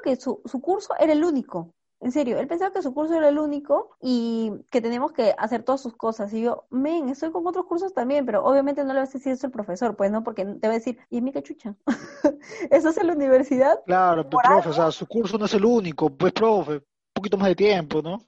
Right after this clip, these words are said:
Speaker 2: Pero
Speaker 1: Claro,
Speaker 2: no, los
Speaker 1: pero
Speaker 2: profesores les gustaba dejar trabajos grupales. Y lo peor era cuando te tocaba con alguien que era irresponsable.
Speaker 1: Ah,
Speaker 2: Eso
Speaker 1: cállate.
Speaker 2: también,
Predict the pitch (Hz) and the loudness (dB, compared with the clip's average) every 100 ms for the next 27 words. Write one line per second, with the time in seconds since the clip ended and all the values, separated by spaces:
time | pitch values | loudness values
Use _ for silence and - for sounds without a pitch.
0 | _ 254 285 269 170 156 147 143 139 180 | _ 2 4 6 4 4 2 -2 0 0
1 | 214 196 156 156 - 202 214 180 208 220 | 2 4 4 2 2 4 4 2 0 -2
2 | - - - 160 170 196 170 139 170 147 | -12 -20 -4 0 0 0 -4 -2 -2 -2
3 | 131 _ _ - 160 160 151 185 220 226 | -6 _ _ -12 -2 -2 2 4 4 4
4 | 240 233 208 165 175 165 180 196 185 180 | 2 0 -2 -4 -4 2 2 4 2 2
5 | 185 202 165 185 190 165 147 156 127 175 | 0 -2 -2 -2 -2 -4 -4 -8 -2 0
6 | 147 131 - _ _ _ - 233 - 190 | 0 -4 -14 _ _ _ 0 0 -2 -4
7 | 190 196 - 165 156 170 196 202 | -2 -2 0 2 0 -2 -6 -6